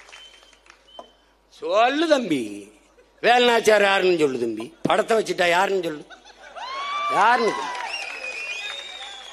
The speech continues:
தம்பி, சத்தமா ஒருத்தன் பேசுறேன்ல, கோவமா ஆவேசமா பேசுறேன்ல, நான் வரலைன்னா வேலுநாச்சியார் யாருன்னு தெரியாது,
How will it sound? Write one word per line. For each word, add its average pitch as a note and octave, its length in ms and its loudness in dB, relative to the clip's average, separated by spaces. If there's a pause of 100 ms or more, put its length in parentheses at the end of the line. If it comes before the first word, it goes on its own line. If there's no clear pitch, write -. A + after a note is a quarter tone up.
(360)
தம்பி, A3+ 440 2
சத்தமா A#3 460 4
ஒருத்தன் A3+ 340 4
பேசுறேன்ல, A3+ 420 6 (180)
கோவமா A#3+ 380 6
ஆவேசமா A#3 440 4
பேசுறேன்ல, G#3+ 480 2 (320)
நான் G#3+ 260 4
வரலைன்னா B3 460 4
வேலுநாச்சியார் A#3+ 480 4
யாருன்னு B3 300 2
தெரியாது, C4+ 460 4